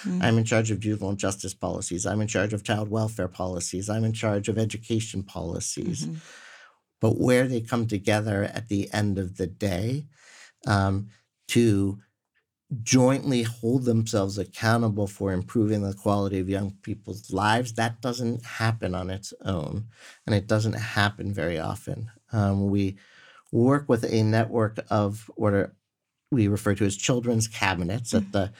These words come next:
Speaker 2: local and state level. So this is when the mayor or the governor has the insight of, "All right, I need you all as the secretaries, um,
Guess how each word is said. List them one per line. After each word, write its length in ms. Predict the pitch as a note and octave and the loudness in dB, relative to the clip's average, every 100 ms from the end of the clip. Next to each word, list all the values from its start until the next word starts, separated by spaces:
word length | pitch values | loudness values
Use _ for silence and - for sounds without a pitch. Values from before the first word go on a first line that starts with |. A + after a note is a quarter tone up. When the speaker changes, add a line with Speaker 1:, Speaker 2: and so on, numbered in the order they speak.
| - - - - | -20 -20 -14 0
Speaker 2:
local 360 | G#2+ A2 A2 G#2+ | 2 2 2 -2
and 140 | G2 | -2
state 280 | - F#2+ - | -2 -2 -2
level. 360 | E2+ - E2+ | -2 -2 -6
So 180 | - G#2 | -6 -4
this 240 | G#2 G2+ A2+ | -2 0 -2
is 120 | A2+ | 0
when 160 | G2+ F#2+ | 0 0
the 80 | |
mayor 480 | B2 D3 C3+ B2 A#2 A2+ | 2 2 2 2 0 -2
or 140 | G#2+ G2 | -4 -4
the 120 | F#2 | -2
governor 720 | G#2 A2+ A2+ G#2 G#2 G2+ G2+ - - _ | 0 2 2 0 0 0 -2 -8 -20 _
has 280 | - C3 C#3+ | 0 2 2
the 140 | A2 G#2 | 2 2
insight 520 | G2+ G2 G2 G2 G2+ | 0 0 0 0 -2
of, 300 | G#2 G2+ G#2 - _ _ _ - | 0 0 -2 -8 _ _ _ 0
"All 80 | A#2 | 4
right, 240 | A2 F2 - - | 4 2 -6 0
I 120 | A2+ | 2
need 560 | A#2+ B2+ C3 - - B2 | 4 4 2 0 -4 2
you 280 | C3 C#3+ D3 | 6 6 4
all 460 | G#2+ G2 G2+ A2 - | 2 2 -2 -6 -4
as 260 | A2 G#2 | 0 0
the 80 | A2 | 0
secretaries, 840 | - A2+ A2+ A2+ A2 G2 B2+ D3 - - A#2 | 0 0 0 -2 0 2 0 -4 -10 -8 0
um, 300 | G#2 G2+ | 2 2